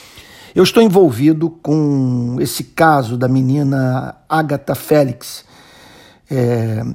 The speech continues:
que foi morta por um tiro de fuzil na sexta-feira passada. Na verdade, o tiro atingiu na sexta, ela veio a falecer na madrugada de sábado.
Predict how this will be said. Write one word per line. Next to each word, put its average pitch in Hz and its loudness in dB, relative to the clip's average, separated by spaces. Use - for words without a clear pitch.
que - -8
foi - 2
morta 143 0
por - -8
um 131 -2
tiro 135 -4
de 123 -6
fuzil 135 -4
na 135 0
sexta-feira 139 -2
passada. 143 0
Na 143 0
verdade, 135 0
o - -4
tiro 151 0
atingiu 135 -2
na 147 0
sexta, 156 -4
ela 151 0
veio 139 -2
a 143 -4
falecer 135 -2
na 135 -2
madrugada 131 -2
de 131 -8
sábado. 123 -4